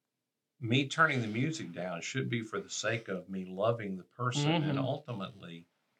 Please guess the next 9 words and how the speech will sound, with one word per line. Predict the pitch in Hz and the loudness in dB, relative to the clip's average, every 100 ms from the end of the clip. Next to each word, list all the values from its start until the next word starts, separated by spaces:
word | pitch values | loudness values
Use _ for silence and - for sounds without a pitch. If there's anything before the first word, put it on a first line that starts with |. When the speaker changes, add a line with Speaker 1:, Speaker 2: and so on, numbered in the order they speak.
| _ _ _ | _ _ _
Speaker 1:
I | 104 104 | -4 0
am | 123 151 180 | 2 2 2
gonna | 151 139 127 | -2 0 0
want | 104 107 123 123 | 0 0 0 -2
to, | - 104 95 98 95 - - | -8 -6 -4 -6 -12 -20 -14
if | 92 - - | -12 -8 -8
I | 90 | -6
know | 87 90 110 | -6 -2 0
they're | 107 101 95 | 2 0 0